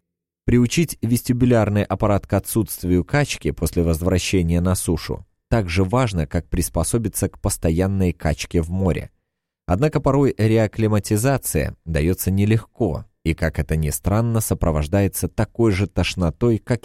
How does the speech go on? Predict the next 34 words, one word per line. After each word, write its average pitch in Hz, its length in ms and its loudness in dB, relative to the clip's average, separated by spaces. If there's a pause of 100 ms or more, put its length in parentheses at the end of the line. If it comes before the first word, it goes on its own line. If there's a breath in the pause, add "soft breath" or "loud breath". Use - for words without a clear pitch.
(100)
и 101 80 0
во 87 160 2
время 82 320 2
качки. - 560 -4 (520)
Стоит 135 280 0
мне 117 160 2
оказаться 101 500 0
на 98 140 2
суше, 95 380 0
как 82 220 -2
к 82 80 -8
горлу 98 340 2
подступает - 760 -2
тошнота. 78 640 -2 (500)
Примерно 90 480 2
то 87 140 0
же 82 120 -2
самое 104 380 0
испытывает 87 580 0
пьяный, 85 540 0
которому 87 480 0
мерещится, 85 720 0
что - 160 -6
под 78 220 -2
ним 101 180 0
раскачивается 80 800 -2
кровать. 90 520 -2 (540)
Моя 92 180 2
голова 101 360 2
чувствовала 104 640 2
себя 101 280 2
чем-то 95 400 0
вроде 98 300 2
буйка, 107 580 0